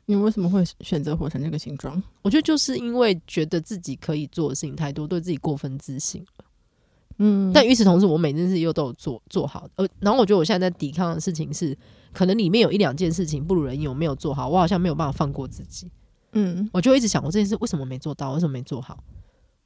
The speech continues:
Speaker 2: 然后就陷入一个新的纠结。
Speaker 1: 对啊。
Speaker 2: 嗯。
Speaker 1: 而且因为太累，你就是真的没有办法做到像以前
Speaker 2: 嗯。嗯。
Speaker 1: 的那么好嘛。所以这个事情就会越来越放大。
Speaker 2: 嗯。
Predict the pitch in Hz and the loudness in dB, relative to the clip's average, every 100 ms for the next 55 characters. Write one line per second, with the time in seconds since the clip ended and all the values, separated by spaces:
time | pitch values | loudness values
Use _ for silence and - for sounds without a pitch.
0 | _ 160 165 208 - 185 175 151 170 139 | _ -4 0 0 2 0 0 -4 -4 -6
1 | 139 123 - - 165 _ _ - 208 - | -8 -12 -14 -16 -18 _ _ -16 -16 -12
2 | - 208 165 185 - - 185 156 170 247 | 0 0 0 -4 -10 -8 -6 -6 0 4
3 | 302 285 311 285 320 262 269 202 175 226 | 6 6 4 4 6 6 8 6 6 6
4 | 226 233 226 185 190 156 - 220 202 185 | 6 6 8 8 4 2 -2 2 2 2
5 | 160 202 180 190 175 170 214 147 135 156 | 2 2 4 2 2 2 0 0 0 -2
6 | 143 165 190 _ - 175 156 170 175 185 | -2 -4 -8 _ -8 -8 -4 -2 0 -2
7 | - - - 175 _ _ _ _ _ - | -4 -10 -10 -18 _ _ _ _ _ 0
8 | 208 220 214 185 170 185 190 190 151 165 | 4 4 6 4 4 4 4 2 2 2
9 | 170 151 139 135 175 | 0 -2 -2 -4 -6